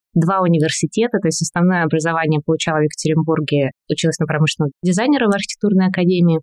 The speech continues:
а летние курсы я брала в Китейч и в Констфак в Стокгольме. И, соответственно, там изучала сначала продакт-дизайн,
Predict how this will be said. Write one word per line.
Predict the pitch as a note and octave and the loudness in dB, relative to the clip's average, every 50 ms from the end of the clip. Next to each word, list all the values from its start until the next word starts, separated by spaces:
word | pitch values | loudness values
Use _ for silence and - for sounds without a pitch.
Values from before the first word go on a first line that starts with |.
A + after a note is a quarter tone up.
| _ _ - | _ _ -6
а | D#3+ D#3+ D#3+ D#3+ D#3 D#3 D#3 | -4 -4 -4 -4 -4 -2 0
летние | D3+ E3 G3 A#3 A3 - A#3 G#3 F#3 F3 E3+ D#3+ | 0 2 0 0 0 2 2 4 4 4 2 0
курсы | - - F3 D#3 - - D#3+ | 0 -2 -2 -2 -2 -2 -2
я | D3+ D#3+ E3+ | -2 -2 -2
брала | E3+ - D#3+ D3+ D3+ D#3 D#3+ E3 D#3+ D#3 C#3+ | -2 -2 0 0 0 0 0 -2 -4 -6 -8
в | - | -6
Китейч | - D#3+ D3+ - - D#3+ F3+ G#3 A3 A3 - - - _ - | -6 -6 -4 -2 0 0 2 2 0 -2 -4 -8 -8 _ -2
и | D#3+ D#3 D#3 D#3 | 2 2 2 2
в | D3+ - | 0 -2
Констфак | - F3+ F#3 F#3 F#3+ - - - E3 - - | -4 -2 -2 -2 -2 -4 -8 -8 -8 -8 -10
в | - | -12
Стокгольме. | - - F3 D#3+ C#3+ D3 C#3 C3 C3+ C3 C3 - - | -10 -6 -6 -2 0 0 0 0 0 -2 -2 -4 -8
И, | - - | -10 -8
соответственно, | - D#3+ D3+ - D#3+ D#3 - - D3+ D3 | -6 -6 -4 -4 -4 -4 -2 -4 -4 -2
там | - F3+ F3+ F3 | -2 0 0 2
изучала | E3 E3 D3+ - - E3 D#3+ D#3 D3+ D3 - _ | 2 0 -2 -2 -2 -2 -2 0 0 -2 -4 _
сначала | - - G3+ B3+ - E3 - | -6 -2 -2 0 0 -2 -2
продакт-дизайн, | - A3 B3+ C4+ B3 A3 A3 A3 G#3 G#3+ G#3+ G#3+ G#3+ G#3+ G3 F#3+ | -2 -2 0 0 0 2 0 0 0 0 -2 -2 0 0 0 0